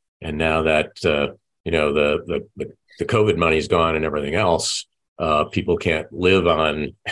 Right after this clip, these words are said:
<laughs> nothing, you know, can't, can't live off the government. Um, is it really a recession if,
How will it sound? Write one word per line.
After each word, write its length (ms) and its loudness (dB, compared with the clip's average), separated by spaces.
<laughs> 300 -10
nothing, 460 -2
you 120 0
know, 200 2
can't, 360 -4
can't 260 -2
live 160 2
off 160 2
the 60 -8
government. 500 0
Um, 460 0
is 160 2
it 100 -2
really 240 4
a 80 6
recession 540 0
if, 200 -4